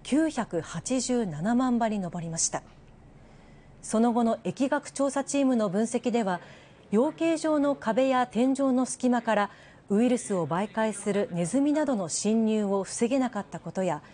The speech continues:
消毒作業が不十分だったことなどが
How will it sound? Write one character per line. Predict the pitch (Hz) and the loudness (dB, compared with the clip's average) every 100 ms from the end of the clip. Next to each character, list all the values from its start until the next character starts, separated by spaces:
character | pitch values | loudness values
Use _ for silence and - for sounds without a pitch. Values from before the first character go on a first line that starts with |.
| - - - - | -20 -20 -20 -10
消 | - 226 247 | 0 2 4
毒 | 247 | 2
作 | - 254 | 0 0
業 | 233 214 | 2 0
が | 180 165 | -2 -4
不 | - 170 | -4 -2
十 | 269 302 | 0 0
分 | 285 269 | 0 0
だ | 240 | 0
っ | 233 | -2
た | 233 | -6
こ | - 240 | -6 -2
と | 262 | 2
な | 247 | 2
ど | 214 | 0
が | 185 | -2